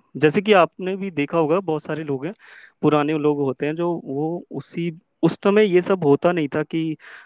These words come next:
उनको कोई समझाए, जब वो लोग क्वेश्चन रेज कर रहे हैं, वो थोड़े अजीब थे। तो हमें भी कुछ सिखाया तो गया नहीं था, और जब मैं कंपनीज में जाना शुरू करा ना,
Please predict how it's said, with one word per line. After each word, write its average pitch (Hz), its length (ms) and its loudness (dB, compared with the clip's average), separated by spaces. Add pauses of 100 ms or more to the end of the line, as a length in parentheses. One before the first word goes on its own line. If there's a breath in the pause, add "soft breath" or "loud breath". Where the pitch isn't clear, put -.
(100)
उनको 147 220 4
कोई 160 160 4
समझाए, 139 480 0
जब 156 100 0
वो 147 160 4
लोग 156 200 4
क्वेश्चन 151 380 0
रेज 139 220 -4
कर 135 160 -8
रहे 131 100 -8
हैं, 135 60 -6
वो 170 200 -8
थोड़े 175 300 4
अजीब 147 300 4 (120)
थे। - 60 -4 (720 loud breath)
तो 170 380 8 (340 loud breath)
हमें 170 240 -2
भी 202 60 -4
कुछ 196 160 -2
सिखाया 151 400 -4
तो 165 120 -8
गया 147 200 -4
नहीं 160 160 -8
था, 156 160 -8
और 151 160 -4
जब 143 160 -6
मैं 147 180 -8
कंपनीज 147 460 -8
में 165 140 -4
जाना 156 280 -6
शुरू 156 240 -10
करा 151 240 -4
ना, 180 180 -14